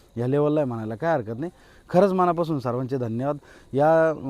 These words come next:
आजपर्यंतच्या संघर्षाच्या काळात ज्या, ज्या कोणा व्यक्तींचे मला जे हातभार लागले, ज्यांचं कोणाचं व्हिडिओत नाव घेणं शक्य नाही झालं किंवा काही कारणास्तव मी नाव घेतलं नसेल तर गैरसमज नका करू. प्रत्येकासाठी खरंच मनापासून धन्यवाद.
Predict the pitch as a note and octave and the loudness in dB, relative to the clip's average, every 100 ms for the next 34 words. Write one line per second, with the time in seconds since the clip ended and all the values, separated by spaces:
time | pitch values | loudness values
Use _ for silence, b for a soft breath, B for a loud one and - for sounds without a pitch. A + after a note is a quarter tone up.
0 | B2 C#3 D3 E3 D#3+ D#3 C#3+ E3 D#3+ C#3+ | -2 -4 -2 -2 -2 -4 -4 -2 0 0
1 | C3+ B2+ B2 C#3+ C3+ D3 D3 C#3+ A#2 B2 | -2 -4 -2 -2 -2 -2 0 -2 -4 -4
2 | D3 D#3 D#3 C#3 D3 - D3+ C3+ C3+ C#3 | -4 -2 -2 -2 -4 -4 -4 -2 -4 -4
3 | C#3 B2 G#2+ B2 A#2+ C3+ B2 A#2+ C#3 C3 | -2 -4 -4 -6 -4 -4 -4 -4 -6 -6
4 | A#2+ C3+ A2+ A#2 A#2 B2 A#2+ C#3 C#3 A#2+ | -6 -6 -6 -6 -4 -4 -4 -4 -2 -4
5 | A#2+ A#2 - C#3+ C#3+ A2 A2 - C3+ C#3 | -6 -10 -8 -4 -2 -2 -6 -6 -4 -4
6 | B B B B B _ E3 D#3 C#3+ D3 | B B B B B _ 0 2 0 -2
7 | D3 D3 D3+ D#3 D#3+ A#2 A#2 E3 F3+ E3 | -2 0 0 0 0 -2 2 8 8 6
8 | C#3 A#2+ C#3 D#3 D#3+ D3 B2+ D3+ D#3 D3+ | 0 -2 0 2 2 -2 -2 -2 -2 -2
9 | D#3 D#3+ E3 D#3 C#3 D3 - D3+ E3 F3+ | -2 -2 -2 0 0 -2 -4 -4 0 0
10 | D#3+ B2+ C3 D#3+ E3+ E3 D#3 D3+ D3 C3+ | 0 -4 -2 0 0 0 0 -2 -2 -2
11 | A#2+ C3 | -2 -4